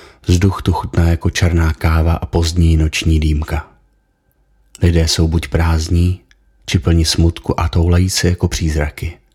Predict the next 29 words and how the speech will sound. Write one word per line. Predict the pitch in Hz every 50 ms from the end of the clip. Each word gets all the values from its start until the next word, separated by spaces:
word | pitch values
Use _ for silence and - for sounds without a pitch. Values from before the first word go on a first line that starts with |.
| _ _ _ _ _ _ _ _ _ _ _ _ _ _ _ _ _ _ _ _ -
Emil | 98 98 104 110 113 113 113 113
stojí | - - - 101 98 98 95
vedle | 92 90 90 82
starého | - - - - 90 95 90 92 90 90 95 90
polámaného | - - 90 85 82 82 82 82 82 82 82 80 78 73 82
dubu | 85 82 80 78 85 87 90 78 - _ -
a | -
pozoruje | - - 87 82 85 78 82 82 82 -
obřad. | - 82 85 - - 76 - - - - - _ _ _ _ _ _ _ _ _ _ _ _ _ _
Stojí | - - - - - 82 80 71 -
opodál. | - 82 - - 78 78 73 69 69 - 85 92 - - _ _ _ _ _ _ _ _ _ _ _ _ _ - - - - - - - -
Tyla | - - 101 101 101 98
znal | 98 101 98 95 95
pouze | - 95 95 95 92 95 85
krátce, | - 87 87 80 78 - - - - - - 65 -
takže | - 82 - - 80
mu | 78 78 76
přijde | - - - 90 85 82 78
nevhodné | 78 78 76 82 82 82 80 85 85 80
stát | 80 - - - 76 73 71 -
u | - 85
lidí, | 85 82 85 85 85 87 92 92 - _ _ _ _ _ _ _ _ _ -
mezi | 85 85 87 80
kterými | - - - 87 80 80 80
vyrůstal. | 80 80 80 80 82 - - - - - 95 92 - _ _ _ _ _ _ _ _ _ _ _ _ _ - - - - - _ _ _ _ _ -
Co | - - -
by | 78 85
jim | 82 82 82 87
řekl? | 95 101 - - - -